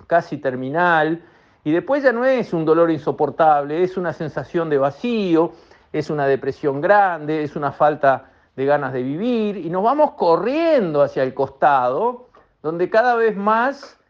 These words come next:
la persona, eh, no está en una situación tan límite como para decir, "Ah, bueno, es la muerte, ah, dentro de un rato en base a una penuria extrema,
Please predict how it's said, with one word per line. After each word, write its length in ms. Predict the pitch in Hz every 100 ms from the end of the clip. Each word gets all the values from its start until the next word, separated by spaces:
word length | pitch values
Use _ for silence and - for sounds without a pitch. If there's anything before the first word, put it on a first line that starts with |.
| _ _ -
la 200 | 151 156
persona, 840 | 156 147 214 240 233 247 294 294 _ _ -
eh, 760 | 143 143 143 143 139 143 139 131 139 -
no 120 | 202
está 720 | 226 - 320 330 208 139 131
en 160 | 156 196
una 180 | 202
situación 600 | 175 180 165 160 180 175
tan 280 | 151 175 175
límite 460 | 180 185 175 143 147
como 240 | 156 151
para 200 | 147 151
decir, 580 | 151 147 170 175 170 - - - _ _
"Ah, 160 | - 175
bueno, 480 | 151 160 147 113 - _ _ _ _
es 180 | - 175
la 160 | 185 180
muerte, 760 | 175 202 196 147 151 123 104 _ _ _ _ _ -
ah, 360 | 139 143 139
dentro 360 | 151 175 160 175
de 60 | 175
un 80 |
rato 640 | 175 208 208 - 151 120 98 _ _ _ -
en 220 | 147 135
base 400 | 165 175 - 151
a 460 | 151 160 139 120 - _ _ _ -
una 280 | 160 156
penuria 400 | 156 160 165 170
extrema, 680 | 175 202 190 196 226 262 247